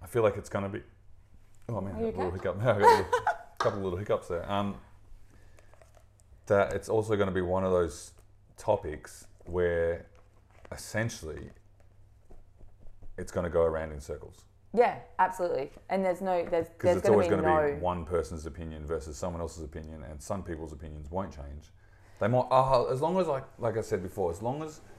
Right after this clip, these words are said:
Speaker 1: we can get people's attitudes to respectfully respect some
Speaker 2: Respectfully
Speaker 1: the re-, can,
Speaker 2: so
Speaker 1: sorry,
Speaker 2: not
Speaker 1: not
Speaker 2: negative.
Speaker 1: respectful, can respect other people's life decisions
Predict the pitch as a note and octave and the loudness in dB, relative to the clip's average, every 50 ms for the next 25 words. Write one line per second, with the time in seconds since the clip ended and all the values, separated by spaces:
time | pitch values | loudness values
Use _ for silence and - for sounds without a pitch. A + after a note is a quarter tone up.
0 | - - - A2+ G#2+ A2 G#2 G2 F#2+ A#2 A#2 - - - - G#2+ - - - G2 | -16 -8 -6 -6 -4 -2 -2 -2 0 0 -2 -2 -6 -8 -6 -6 -4 -4 -4 -6
1 | F#2 F2+ F2 E2+ - - - - - - - - - - - - - - - - | -6 -6 -8 -10 -14 -18 -20 -20 -20 -20 -20 -20 -20 -20 -20 -20 -20 -20 -10 -2
2 | - F#2+ G2+ G2+ G2 - - - E2 D#2 D#2 D#2 D#2+ D#2+ - - - - - - | 0 2 2 2 2 0 -4 -10 -10 -10 -10 -12 -12 -14 -16 -18 -20 -20 -20 -20
3 | - - - F2+ F2 F2 E2+ E2+ - - - - - _ _ - - _ _ - | -20 -12 -6 -4 -4 -4 -4 -6 -10 -14 -18 -20 -20 _ _ -20 -20 _ _ -20
4 | - - - - - - - - - G2 F2 F2 F2+ - - - - - - G2+ | -20 -20 -20 -20 -20 -20 -20 -14 -10 -8 -6 -6 -6 -8 -10 -16 -8 -4 -2 -2
5 | F#2 - - - - F2+ F2+ F2 E2 D#2+ - - _ _ - F2+ F2 E2 - - | -2 -4 -8 -8 -4 -2 -2 -2 -4 -6 -10 -12 _ _ -14 -12 -12 -12 -12 -12
6 | - - F#2+ E2 - - - - - - - - - - - - - - - - | -6 -4 -2 -2 -2 -4 -10 -20 -20 -20 -20 -20 -20 -20 -20 -20 -20 -20 -20 -20
7 | - - - - F3 D#3+ - G3+ G3+ G3 - G3+ F#3 F#3 F3 F3 D#3+ G3+ F3+ F#3 | -20 -20 -16 -14 -14 -8 -6 -6 -6 -4 -6 -6 -6 -6 -8 -10 -12 -12 -10 -8
8 | F3 F3 F#3+ - G3 G3 F#2 F#2 - - F#2+ E2+ F#2 E2+ D#2+ E2+ F#2+ F#2+ F2 F2 | -8 -8 -8 -6 -6 -4 -4 -6 -8 -10 -4 -2 0 0 0 0 -2 -2 -4 -4
9 | - F2+ F2 E2+ F2 - - - - - - - G2+ F#2 F2+ F2 - - - - | -4 -4 -6 -6 -10 -14 -20 -20 -20 -14 -8 -6 -4 -4 -4 -4 -6 -8 -2 2
10 | G#2+ G2+ F#2 - - - - F2+ F#2 F#2 F2+ - - F#2+ E2+ - - F2 E2+ E2+ | 2 2 2 2 -2 -2 0 0 0 0 -2 -2 -4 -8 -6 -6 -6 -8 -8 -8
11 | E2+ E2+ - - - - - - - - - - C#2 E2 E2+ F2 F2 E2+ - - | -8 -10 -12 -16 -20 -20 -20 -20 -20 -20 -20 -16 -8 -2 2 2 2 2 0 -6
12 | E2 - - E2+ D2+ D2+ D#2 D#2+ D#2+ D#2+ - - - | -12 -12 -12 -12 -12 -12 -12 -14 -14 -16 -18 -20 -20